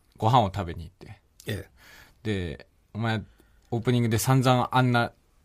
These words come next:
Speaker 1: 話をしたのに、
Speaker 2: はい。
Speaker 1: つけ麺、煮卵トッピング、
Speaker 2: うん。
Speaker 1: プラスミニカツ丼食ったね。
Speaker 2: うん、食いましたね。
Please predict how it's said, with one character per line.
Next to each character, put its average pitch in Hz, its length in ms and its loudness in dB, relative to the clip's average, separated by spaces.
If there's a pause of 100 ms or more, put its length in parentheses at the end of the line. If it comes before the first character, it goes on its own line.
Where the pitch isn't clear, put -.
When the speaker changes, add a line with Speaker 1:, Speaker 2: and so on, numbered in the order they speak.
Speaker 1:
話 123 340 -2
を 101 60 2
し - 120 -2
た 110 120 2
の 95 140 0
に、 110 460 0
Speaker 2:
は 123 120 0
い。 85 140 -4 (160)
Speaker 1:
つ - 140 -8
け 127 120 4
麺、 107 380 2 (420)
煮 113 140 2
卵 113 400 2
ト 117 100 0
ッ - 40 0
ピ 98 220 -6
ン 90 100 -2
グ、 78 160 -8 (300)
Speaker 2:
う 113 40 -4
ん。 98 140 -4
Speaker 1:
プ 113 100 -6
ラ 113 100 2
ス 110 240 0
ミ 107 140 4
ニ 110 100 4
カ 123 140 6
ツ 98 100 -4
丼 80 120 -4
食 - 140 -10
っ - 40 -18
た 76 160 -8
ね。 71 160 -8 (260)
Speaker 2:
う - 80 -6
ん、 95 80 -6
食 92 180 -2
い 117 60 2
ま 107 100 -2
し - 80 -6
た - 80 -16
ね。 82 180 -12